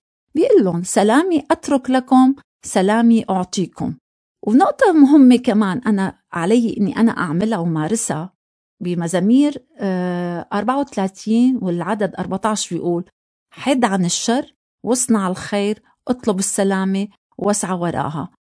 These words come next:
وآخر شي في مزمور مية وعشرين والعدد سبعة، الكاتب بيقول كلمة كتير حلوة، بيقول: "أنا سلام، وحينما أتكلم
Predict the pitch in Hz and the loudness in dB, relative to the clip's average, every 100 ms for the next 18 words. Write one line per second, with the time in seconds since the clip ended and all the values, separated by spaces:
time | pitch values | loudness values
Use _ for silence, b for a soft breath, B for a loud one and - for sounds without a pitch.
0 | _ _ _ - - 392 440 - - 269 | _ _ _ -4 -2 0 -2 -2 0 0
1 | 254 226 190 196 226 247 226 202 175 185 | 0 0 0 2 2 4 2 2 -2 -4
2 | - - 214 220 247 - _ _ 170 170 | -4 -2 0 2 0 -4 _ _ -6 -4
3 | 214 233 - 190 170 165 190 _ _ _ | -4 -4 -4 -4 -4 -6 -8 _ _ _
4 | _ 196 190 311 453 277 214 247 254 254 | _ -8 -2 -2 2 0 2 0 2 4
5 | 214 - 240 226 190 185 185 214 - - | 2 0 -4 -2 -2 -2 -2 -8 -2 0
6 | 339 381 440 _ - - 226 214 208 175 | 0 0 -6 _ -12 0 2 4 2 0
7 | 151 156 _ _ _ _ _ - 202 - | 0 -4 _ _ _ _ _ -8 -6 -4
8 | 370 277 175 180 - 254 262 320 311 311 | 2 4 4 0 -2 -2 0 2 2 0
9 | 359 | -2